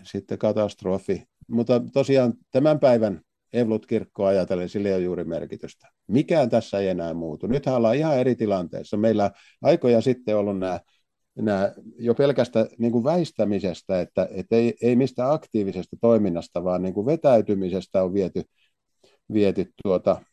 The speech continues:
konservatiiviteologi oikeuteen ja tuomittu siellä. Ja nyt sitten aiotaan kiristää tämä nyt tämän inkeriläispappien kysymyksen kohdalla siihen, että,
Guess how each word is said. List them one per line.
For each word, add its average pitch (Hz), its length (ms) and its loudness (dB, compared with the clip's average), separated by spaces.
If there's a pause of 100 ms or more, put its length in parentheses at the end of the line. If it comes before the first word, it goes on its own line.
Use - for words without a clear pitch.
konservatiiviteologi 98 1300 -2
oikeuteen 120 640 2
ja 85 80 -4
tuomittu 123 580 -4
siellä. 101 400 -2
Ja 107 140 2
nyt 127 200 2
sitten 110 380 -4 (240)
aiotaan 101 580 0
kiristää 104 540 0 (180)
tämä 98 200 -2
nyt 98 220 -4
tämän 107 160 2
inkeriläispappien 98 1080 -2 (360)
kysymyksen 104 760 0 (340)
kohdalla 104 400 4
siihen, 95 420 0
että, 82 400 -6